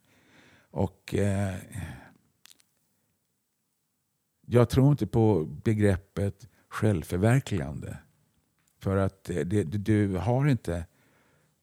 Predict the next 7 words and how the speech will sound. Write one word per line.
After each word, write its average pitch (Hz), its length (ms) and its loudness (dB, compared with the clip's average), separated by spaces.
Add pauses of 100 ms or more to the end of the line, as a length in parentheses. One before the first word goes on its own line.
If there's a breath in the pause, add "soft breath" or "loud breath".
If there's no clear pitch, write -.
(160)
det, - 480 -10
det, 92 160 -4
det 104 140 4
finns 127 360 2
ingen 95 240 2
själv 87 500 0
att - 300 -6